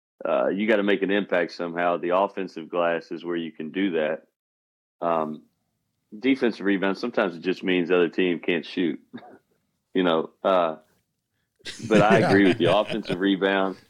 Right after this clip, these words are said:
Speaker 1: and, and what, you know, West Virginia, typically his teams are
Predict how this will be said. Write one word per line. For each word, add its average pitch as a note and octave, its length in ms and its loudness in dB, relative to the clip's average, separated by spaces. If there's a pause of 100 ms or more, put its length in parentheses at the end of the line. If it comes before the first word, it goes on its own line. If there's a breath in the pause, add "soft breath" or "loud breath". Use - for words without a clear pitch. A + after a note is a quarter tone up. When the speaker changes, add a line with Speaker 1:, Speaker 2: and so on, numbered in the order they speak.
Speaker 1:
and, A2 220 -2
and A#2+ 240 -2
what, C3+ 180 -2
you C3+ 120 -4
know, G#2 180 -2
West C3 260 -6
Virginia, A#2+ 560 -8 (600)
typically F#2+ 680 -6 (1000)
his C#3+ 220 -8
teams E2+ 600 -6 (360)
are E2 240 -8